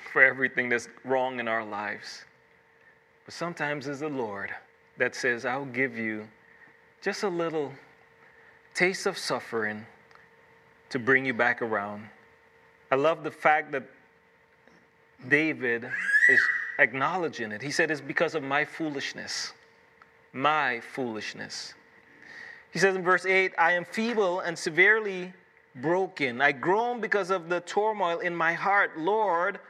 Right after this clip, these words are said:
all my desire is before you, and my sight is not hidden from you. My heart pants and, uh, my strength fails me. As the light of my eyes, it also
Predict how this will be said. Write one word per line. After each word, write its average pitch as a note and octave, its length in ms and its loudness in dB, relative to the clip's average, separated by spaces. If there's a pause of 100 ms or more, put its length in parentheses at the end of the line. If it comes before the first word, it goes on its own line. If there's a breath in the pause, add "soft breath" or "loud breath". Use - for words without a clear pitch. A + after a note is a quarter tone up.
(360 loud breath)
all A#3 320 4
my G3 200 2
desire F3+ 720 2
is C3+ 240 -2
before E3 460 -2
you, G#3+ 320 -8 (600 soft breath)
and D3 100 0
my C3+ 140 2
sight F#3 420 2
is C#3+ 120 -4
not D3 220 2
hidden F3+ 340 -2
from F#3 300 -2
you. G#3+ 340 -6 (320 soft breath)
My D3 140 6
heart F#3 340 0
pants F#3+ 400 2
and, D3+ 220 -2 (340 loud breath)
uh, D3 160 4
my C#3+ 420 0
strength G#3 540 0
fails G3 480 0
me. A3+ 320 -6 (460 soft breath)
As B2+ 200 -2
the C3 140 2
light E3+ 580 0
of C3 140 -2
my C3+ 300 0
eyes, E3 540 2
it D3+ 240 0
also C#3 840 -2